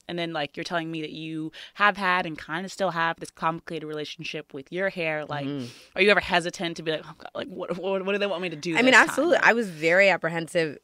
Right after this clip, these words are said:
Speaker 2: So with the Niceties, when I auditioned for the play, my hair was in braids 'cause it was summer and I was going on vacation or something. And, and then they were, that, so that was the way that they first saw me.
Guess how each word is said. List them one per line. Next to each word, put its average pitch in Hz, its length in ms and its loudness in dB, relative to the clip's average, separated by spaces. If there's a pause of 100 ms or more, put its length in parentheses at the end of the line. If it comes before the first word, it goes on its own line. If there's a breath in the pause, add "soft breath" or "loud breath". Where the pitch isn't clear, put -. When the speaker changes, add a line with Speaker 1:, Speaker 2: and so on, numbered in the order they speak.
Speaker 2:
So 165 480 4 (360)
with 170 200 -2
the 165 80 -2
Niceties, 156 500 -2
when 139 140 -2
I 131 100 -2 (100)
auditioned 135 500 -6
for 139 100 -6
the 127 80 -6
play, 131 160 -4
my 120 100 -8
hair 120 180 -6
was 117 140 -8
in 117 100 -8
braids 107 280 -8
'cause - 120 -16
it 113 80 -10
was 113 140 -12
summer 110 420 -6
and 98 140 -8
I 76 60 -10
was 80 200 -12
going 87 240 -8
on - 80 -12
vacation - 420 -12
or 87 60 -12
something. 107 360 -12
And, 107 160 -12 (540 loud breath)
and 147 260 0
then 135 260 2
they 131 120 0
were, 123 180 -4 (260)
that, 170 240 4
so 180 100 4
that 160 140 6
was 151 120 -2
the 151 80 0
way 135 160 2
that 131 120 -2
they 123 100 0
first - 280 -6
saw 113 220 0
me. 95 320 -8